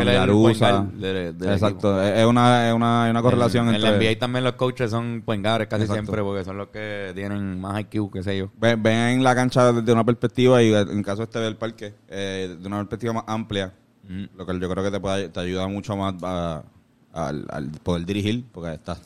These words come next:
Speaker 1: no puedes hacer nada con tu físico, tienes que hacerlo todo con tu, otros aspectos del...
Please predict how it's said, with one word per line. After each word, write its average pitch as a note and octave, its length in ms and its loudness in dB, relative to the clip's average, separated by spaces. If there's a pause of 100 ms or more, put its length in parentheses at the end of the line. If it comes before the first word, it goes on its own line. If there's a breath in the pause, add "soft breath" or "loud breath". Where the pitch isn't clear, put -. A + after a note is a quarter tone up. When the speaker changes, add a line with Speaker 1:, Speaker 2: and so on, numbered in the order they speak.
(180)
Speaker 1:
no F2+ 120 -12
puedes F#2+ 200 -4
hacer G#2 180 -6
nada G2+ 280 0
con F#2+ 120 -6
tu F2 140 -12
físico, G2 360 -6
tienes F2 220 -6
que - 80 -12
hacerlo G2 320 -4
todo F#2+ 260 0
con F2+ 460 -6 (440)
tu, D2+ 360 -6 (120)
otros F#2+ 280 0
aspectos F#2 400 -4
del... D#2+ 360 -6